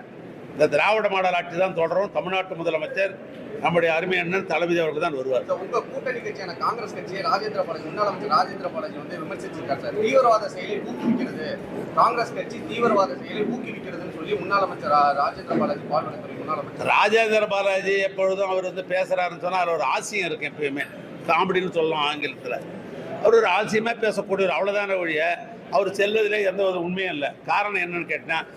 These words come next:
Speaker 1: இந்த நாட்டுக்கு சுதந்திரம் வாங்கி கொடுத்த கட்சியே காங்கிரஸ் கட்சி தான். எப்படி தமிழ்நாட்டு மக்களுடைய மனநிலை அறிந்து பார்த்து பார்த்து திட்டங்களை போட்ட இயக்கம் எதுன்னு சொன்னா, மக்களை மேம்படுத்துவதற்காக உழைத்த இயக்கம் எதுன்னா, திராவிட இயக்கம்.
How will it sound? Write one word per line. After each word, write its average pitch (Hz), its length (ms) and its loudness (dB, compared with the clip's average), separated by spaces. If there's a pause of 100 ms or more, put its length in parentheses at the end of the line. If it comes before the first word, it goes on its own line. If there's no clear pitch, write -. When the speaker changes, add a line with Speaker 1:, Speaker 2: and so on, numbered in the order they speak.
(160)
Speaker 1:
இந்த 160 140 4
நாட்டுக்கு 208 500 2
சுதந்திரம் 208 400 2
வாங்கி 196 200 -4
கொடுத்த 185 260 0
கட்சியே 185 300 -2
காங்கிரஸ் 165 400 -4
கட்சி 135 240 -8
தான். 127 160 -2 (1160)
எப்படி 170 320 6 (960)
தமிழ்நாட்டு 214 500 2
மக்களுடைய 196 420 0
மனநிலை 208 420 0
அறிந்து 196 340 -2
பார்த்து 190 400 -2
பார்த்து 208 360 -2
திட்டங்களை 196 400 0
போட்ட 185 380 0
இயக்கம் 190 280 0
எதுன்னு 185 260 -2
சொன்னா, 185 240 0
மக்களை 185 500 -2 (480)
மேம்படுத்துவதற்காக 196 960 2
உழைத்த 190 380 0
இயக்கம் 190 260 0
எதுன்னா, 185 240 -2
திராவிட 190 380 0
இயக்கம். 165 360 -2